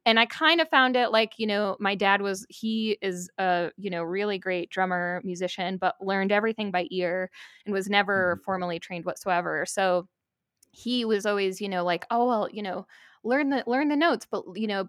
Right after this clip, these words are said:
Speaker 1: play it by ear and play it by ear." So that was always, like, a,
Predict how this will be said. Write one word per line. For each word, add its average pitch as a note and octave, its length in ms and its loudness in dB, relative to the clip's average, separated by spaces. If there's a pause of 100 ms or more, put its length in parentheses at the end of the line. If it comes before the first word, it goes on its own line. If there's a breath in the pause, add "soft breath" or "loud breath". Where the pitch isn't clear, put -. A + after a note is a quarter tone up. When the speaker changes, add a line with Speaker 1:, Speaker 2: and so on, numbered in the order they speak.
Speaker 1:
play B3+ 220 2
it B3+ 100 0
by B3+ 180 2
ear A3 260 -2
and F#3+ 120 -10
play F3 180 -6
it F3 80 -4
by F3+ 200 -6
ear." F3+ 320 -8
So F3 300 -2
that G3 220 4
was G#3+ 140 -4
always, F#3+ 300 0
like, F#3 160 -4
a, F3 300 2